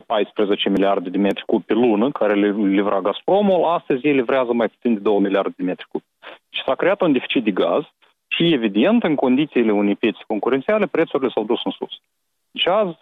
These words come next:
prețul, uh, gazului pe bursele europene e în jur de o mie nouă sute, două mii de dolari mie de metri cub.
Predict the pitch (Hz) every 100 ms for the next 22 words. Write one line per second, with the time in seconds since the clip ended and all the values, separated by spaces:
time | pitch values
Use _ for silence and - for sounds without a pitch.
0 | _ 143 160 - 131 117 117 110 104 101
1 | 101 98 95 92 120 117 107 101 - 90
2 | 90 - 117 107 - 196 202 - - 220
3 | 202 175 156 156 151 131 139 127 123 135
4 | 123 113 104 - 131 104 113 107 104 98
5 | _ 98 95 98 - 104 90 90 90 -
6 | -